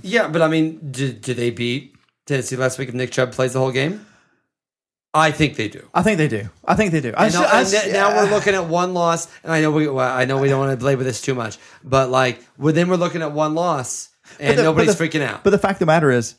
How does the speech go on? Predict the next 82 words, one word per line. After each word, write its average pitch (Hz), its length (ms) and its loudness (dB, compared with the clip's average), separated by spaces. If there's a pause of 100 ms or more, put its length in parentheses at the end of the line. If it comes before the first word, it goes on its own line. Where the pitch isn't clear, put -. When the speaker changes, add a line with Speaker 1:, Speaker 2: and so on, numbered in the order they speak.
(120)
Speaker 2:
we 175 140 2
beat 165 200 0
Tennessee, 120 300 -2
we 120 100 -2
stopped 117 280 -2
them 113 160 0
on 110 120 -2
one 110 100 -2
of 110 40 -2
those 110 120 -2
fourth 117 220 -6
downs. - 480 -8
Speaker 1:
Yeah, 208 240 2
but 160 100 -2
if 165 140 -2
you 170 140 0
beat 170 220 -2
Chu-, 185 100 0
if 147 200 -2
you 131 180 0
have 123 180 2
Nick 131 120 -2
Chubb, 214 240 2
maybe 131 220 -2
you 120 160 -4
don't 120 180 -4
actually 117 260 -8
have 110 100 -10
to 120 60 -10
get 139 140 -4
to - 60 -18
that - 160 -14
point. - 160 -12
Speaker 2:
Right, 160 180 2
I 160 120 4
think 160 160 -2
that's 147 180 -6
right. 110 280 -10
Yeah. 117 300 -6 (720)
Yeah, 240 240 2
I 226 60 6
think 302 180 -2
the 277 60 2
story 202 260 6
of 165 60 4
this, 160 160 0
I 160 100 2
think 196 180 -2
the 160 80 -4
story, 139 360 2
the, 117 400 -2 (200)
the 127 80 -4
big 117 260 -2
story 120 280 -2
of 110 80 -8
your 117 80 -8
question 117 360 -8
is, 113 180 -8 (260)
no, 120 200 -6
Georgia 127 240 -6
fans 117 200 -6
aren't 110 140 -10
gonna 101 60 -10
be 101 80 -10
happy, 101 260 -14
period. 113 440 -12
Speaker 1:
Yeah, 95 80 -18
period. 95 260 -12
Speaker 2:
It's 139 100 -4
just - 120 -6
not 156 120 2
Speaker 1:
Until 160 200 2
they 196 100 4
make 196 220 2
the 190 60 2
playoffs. 123 260 0
Speaker 2:
Until 208 200 2
we 214 100 2
make 214 160 -2
the - 60 -20
playoffs. - 440 -10
Speaker 1:
Yeah. 107 140 -18